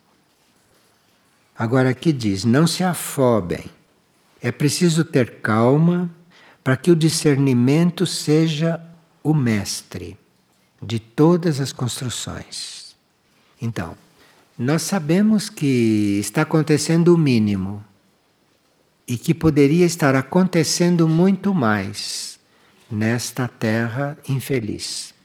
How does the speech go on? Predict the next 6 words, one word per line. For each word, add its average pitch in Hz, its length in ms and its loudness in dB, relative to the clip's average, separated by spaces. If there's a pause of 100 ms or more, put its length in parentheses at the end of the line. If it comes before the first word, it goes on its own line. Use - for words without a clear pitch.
(440)
Poderia 147 340 4
estar 170 280 2
acontecendo 156 720 2
muito 175 460 4
mais. 95 680 -4 (320)
Porém, 170 560 4